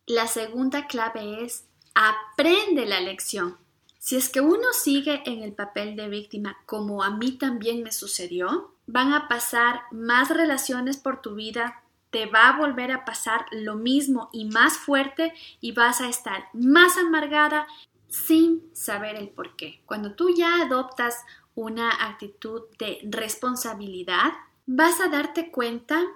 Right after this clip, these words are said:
que en realidad esas parejas con las cuales has tenido relaciones aparentemente disfuncionales eran nada más que mensajeros que la vida estaba usando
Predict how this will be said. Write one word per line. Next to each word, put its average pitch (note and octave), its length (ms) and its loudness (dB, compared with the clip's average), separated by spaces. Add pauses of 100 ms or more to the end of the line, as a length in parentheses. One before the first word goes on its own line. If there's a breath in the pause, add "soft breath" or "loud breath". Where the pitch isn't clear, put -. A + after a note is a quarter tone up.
(520)
que C#4 100 0
en B3+ 160 0
realidad C#4 720 2 (580 soft breath)
esas B3+ 400 0
parejas A#3 580 -4
con B3+ 200 -4
las A3 140 -10
cuales A#3 520 -2
has A3+ 220 -4
tenido A#3 640 -6 (140)
relaciones A#3 800 -4
aparentemente C4 1080 -2
disfuncionales C4 1120 0 (440 loud breath)
eran E4 360 6
nada E4 320 6
más C#4+ 400 2
que D#4 160 0
mensajeros B3+ 880 -2
que A#3+ 240 -2
la G#3+ 160 -4
vida D#4 320 2
estaba D4 400 0
usando C4 680 -2